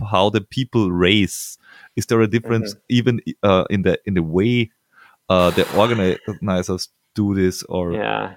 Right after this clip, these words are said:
Speaker 1: you were
Speaker 2: There's
Speaker 1: doing
Speaker 2: a,
Speaker 1: this?
Speaker 2: I mean, there's a lot to unpack on the differences.
Speaker 1: <laughs>
Speaker 2: Um,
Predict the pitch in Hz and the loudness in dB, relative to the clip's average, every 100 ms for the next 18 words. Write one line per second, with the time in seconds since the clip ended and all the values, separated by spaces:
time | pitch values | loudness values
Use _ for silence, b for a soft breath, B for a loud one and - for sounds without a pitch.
0 | - - 123 123 143 143 - 160 - _ | -14 -6 0 4 4 2 0 -4 -6 _
1 | _ - 139 147 143 131 127 B B _ | _ -4 0 2 2 2 -4 B B _
2 | _ _ _ _ _ _ - 131 131 127 | _ _ _ _ _ _ -2 0 4 6
3 | 123 120 - 120 113 123 117 123 117 113 | 6 4 0 -2 0 2 2 2 -2 -4
4 | 110 113 - 117 - 120 120 113 107 123 | 0 -2 -2 -6 -2 0 0 -4 -8 -2
5 | 120 117 113 110 | -2 0 -4 -6